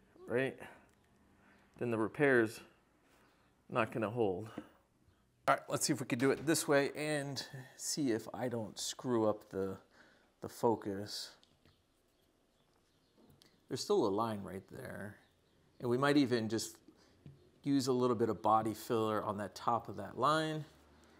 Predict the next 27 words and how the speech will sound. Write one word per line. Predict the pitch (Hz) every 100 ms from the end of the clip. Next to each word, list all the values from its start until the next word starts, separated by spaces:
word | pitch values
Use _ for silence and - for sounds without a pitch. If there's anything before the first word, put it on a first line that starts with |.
| _
and | 120
that | 110 117
little | 127
bit | 117 107
of | 92
body | 104 104 104
filler | 101 - 107 104 104 101 101 - - _ - - - - - - - _ _ -
will | 117 107
help | 113 95 - - - -
hide | - 87 87
the | 78
line. | 69 85 69 82 104 - _ _ _ _ _ _ _ _ - _ _ _ _ _ _ _ _ _
But | -
I | 95
think | - 185 208
the | 110
plastic | - 139 147 147 - 110 107
is, | - _ _ _ _ _
I, | - 143 -
I | 127
don't | 117
know, | 90
I, | - - _ _ _ - 117
I |
could | 107
be | 101
talking | - 110 95